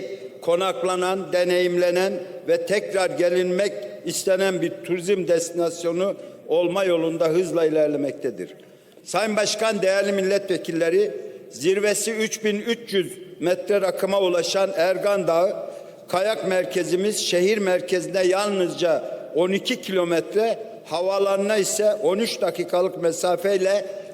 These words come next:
Türkiye'nin en kolay ulaşılabilir kayak merkezidir.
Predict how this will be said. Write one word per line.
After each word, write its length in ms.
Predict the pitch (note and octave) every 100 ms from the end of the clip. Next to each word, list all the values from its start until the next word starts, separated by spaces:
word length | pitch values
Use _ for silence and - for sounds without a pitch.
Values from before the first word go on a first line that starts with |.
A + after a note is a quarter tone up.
| -
Türkiye'nin 720 | G3 G#3 - G3+ G3 G#3+ A3 - - -
en 340 | E3+ A#3 A#3 F#3 -
kolay 300 | F#3+ F#3 F3
ulaşılabilir 920 | E3+ F#3 F3 F3 F3+ E3+ E3+ G3 -
kayak 340 | E3 F3 E3+
merkezidir. 640 | D#3 A#2+ - G2+ F2 F#2